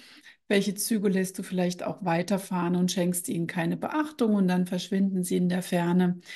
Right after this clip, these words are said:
Was sind also die Stimmen, die dir förderlich sind auf der Purpose-Suche? Welche willst du lauter hören? Welche willst du innerlich verstärken? Und welche willst du auch als Zweifelsstimmen oder als Blockadestimmen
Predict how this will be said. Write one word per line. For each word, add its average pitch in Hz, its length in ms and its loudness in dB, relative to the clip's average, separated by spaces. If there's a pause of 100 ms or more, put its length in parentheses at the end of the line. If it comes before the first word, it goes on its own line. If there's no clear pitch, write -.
(280)
Was 262 200 6
sind 262 140 8
also 214 440 4 (420)
die 285 260 6
Stimmen, 226 800 8
die 180 420 0
dir 165 220 0
förderlich 294 640 6
sind 302 400 6
auf 214 220 -4
der 226 140 2
Purpose-Suche? 240 840 0
Welche 190 360 0
willst 196 340 0
du 180 120 2
lauter 233 540 4
hören? 247 400 6
Welche 170 320 -2
willst 175 280 -4
du - 60 0
innerlich 185 460 -2
verstärken? 185 840 -2 (400)
Und 190 200 4
welche 170 320 0
willst 180 280 -2
du - 100 -4
auch 180 300 0
als - 380 -6
Zweifelsstimmen 175 840 -2
oder 185 220 -4
als - 160 -8
Blockadestimmen 185 1080 0